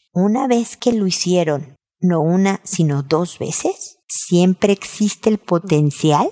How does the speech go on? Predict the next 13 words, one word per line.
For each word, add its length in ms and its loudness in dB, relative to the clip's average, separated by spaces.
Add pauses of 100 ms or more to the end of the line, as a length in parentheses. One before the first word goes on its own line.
(420)
de 120 0
que 160 -8
te 260 0
lo 200 -6
vuelvan 460 0
a 40 -2
hacer, 260 -2 (140)
mi 160 -8
querida 400 -4
Katy. 340 -16 (260)
Pero 300 2
se 200 0
vale, 360 2